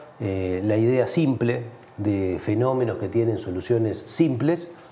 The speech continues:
¿no? Pero una vez abordados los asuntos más complejos, igual se pueden hacer recomendaciones que no son soluciones, ¿no? Es decir, acá no vamos a postular cuál es la solución a un X problema, que en realidad lo que vimos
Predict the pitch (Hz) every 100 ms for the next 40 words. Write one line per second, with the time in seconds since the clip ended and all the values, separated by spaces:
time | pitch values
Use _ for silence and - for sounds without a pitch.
0 | - 127 190 - - - 120 151 - 135
1 | 120 135 - 127 104 117 123 117 98 -
2 | - 110 110 98 107 127 117 131 120 165
3 | - - - - - - - 160 165 226
4 | - 127 127 139 127 110 - 127 117 120
5 | 104 101 117 135 160 151 165 196 196 208
6 | 202 143 107 185 165 - - 104 131 -
7 | 117 90 101 110 98 101 90 92 85 -
8 | - - 107 - 101 107 120 - 101 104
9 | 107 - 90 82 117 110 101 107 117 113
10 | 117 120 123 180 123 - 92 95 123 151
11 | - - - 110 92 98 117 107